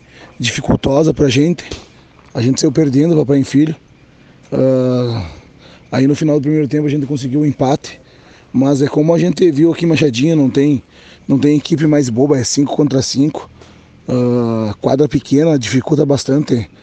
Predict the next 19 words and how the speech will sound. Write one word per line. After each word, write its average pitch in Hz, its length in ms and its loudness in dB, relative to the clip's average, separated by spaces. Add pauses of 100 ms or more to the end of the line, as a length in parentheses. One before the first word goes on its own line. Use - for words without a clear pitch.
(480)
ah, 123 460 0
o 120 220 0
trabalho 131 420 0
das 135 160 0
equipes, - 480 -2 (340)
mas 131 640 -2
a 135 120 -2
gente 135 200 2
acabou 139 380 0
que 131 400 0 (420)
no 135 140 0
segundo 143 320 0
tempo 147 500 0 (720)
a 127 80 -4
gente 131 220 2
entrou 147 240 2
com 165 140 -2
uma, 147 360 0 (800)
uma, 143 220 0